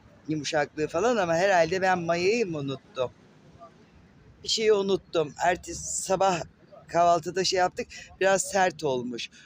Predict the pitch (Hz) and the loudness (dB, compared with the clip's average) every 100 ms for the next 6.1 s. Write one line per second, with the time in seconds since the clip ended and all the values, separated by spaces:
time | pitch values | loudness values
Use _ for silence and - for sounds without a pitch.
0 | - - 180 185 202 208 - 156 143 139 | -16 -6 -4 -2 -4 -4 -6 -4 -2 -2
1 | 139 139 139 139 135 147 - 156 139 - | -2 -6 -4 -4 -4 -8 -2 0 0 -2
2 | 123 110 - - - - - _ - - | -2 -2 -8 -20 -20 -20 -20 _ -20 -20
3 | - - 139 - _ _ _ - - - | -18 -16 -16 -20 _ _ _ -20 -20 -20
4 | - - - - - _ _ _ _ _ | -20 -20 -20 -20 -20 _ _ _ _ _
5 | _ _ - 180 165 147 170 226 160 - | _ _ -4 2 2 4 4 2 2 -4